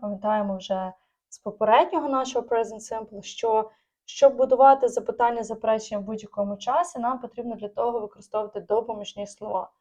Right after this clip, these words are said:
І якщо в present simple допоміжними були do і does,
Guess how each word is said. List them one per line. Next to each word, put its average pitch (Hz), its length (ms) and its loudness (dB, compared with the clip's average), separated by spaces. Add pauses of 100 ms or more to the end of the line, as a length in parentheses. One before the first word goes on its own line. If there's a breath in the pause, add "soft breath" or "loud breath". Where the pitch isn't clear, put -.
(360)
І 214 80 -2
якщо 233 300 2
в 240 40 -4
present 233 340 -4
simple 220 360 -6
допоміжними 214 560 -8
були 202 220 0
do 226 240 0
і 208 140 -2
does, 277 300 2